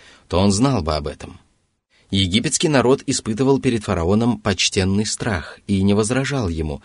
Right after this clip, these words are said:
даже когда тот провозглашал себя единственным богом. Всё это свидетельствует о том, что египтяне считали фараона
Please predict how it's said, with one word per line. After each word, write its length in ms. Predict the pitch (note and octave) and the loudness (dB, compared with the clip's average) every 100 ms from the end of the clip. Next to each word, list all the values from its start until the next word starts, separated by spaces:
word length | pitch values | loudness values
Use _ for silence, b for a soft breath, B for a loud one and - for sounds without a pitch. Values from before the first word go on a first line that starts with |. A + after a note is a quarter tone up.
| B - | B 0
даже 240 | G#2 G2 | 2 4
когда 320 | G2 F2+ F2 F2 | 2 0 0 0
тот 260 | C3 C3 | 0 2
провозглашал 680 | G#2+ F#2+ F2 F#2 F2 A2 G#2 | 2 2 2 0 0 0 -2
себя 400 | - F#2+ G2 F2+ b | -2 0 0 -2 b
единственным 960 | F2+ G#2+ A2+ G2+ E2 - F2+ F#2+ G2+ G2+ | 0 2 4 2 0 -2 -2 2 2 2
богом. 400 | D#2 - - - _ _ _ _ b b b b b | 0 -2 -12 -20 _ _ _ _ b b b b b
Всё 200 | - F#3 | 6 8
это 160 | F3+ | 8
свидетельствует 760 | D#3 C#3 A#2+ C3 C3+ - G#2 G#2 | 2 2 4 4 4 0 0 2
о 100 | F#2 | 0
том, 200 | A2 A2+ | 0 -2
что 180 | - F2+ | -2 -2
египтяне 720 | F2+ F2 F#2 - B2 B2 D#2+ | -2 -2 -4 -2 0 2 0
считали 460 | - E2 F2 G2 | -4 -4 -2 0
фараона 580 | G2+ F2 D#2+ G2 A2 G#2 | 0 -2 0 0 0 -2